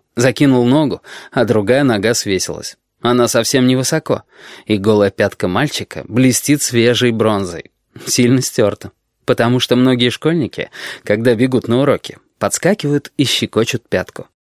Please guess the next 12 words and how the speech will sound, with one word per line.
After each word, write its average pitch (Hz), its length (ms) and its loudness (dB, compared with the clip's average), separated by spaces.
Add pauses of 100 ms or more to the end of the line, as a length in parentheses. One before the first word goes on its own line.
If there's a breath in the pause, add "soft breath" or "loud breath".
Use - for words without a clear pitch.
(240)
Считается, 135 580 0
что 117 280 0
если 135 340 0
пощекочешь - 580 -2
мальчишку, 104 640 -4 (380 loud breath)
он 233 180 2
поможет 151 560 0
тебе 139 240 0
не 127 160 4
нахватать 127 640 0
плохих 107 460 -2
отметок. 107 640 -6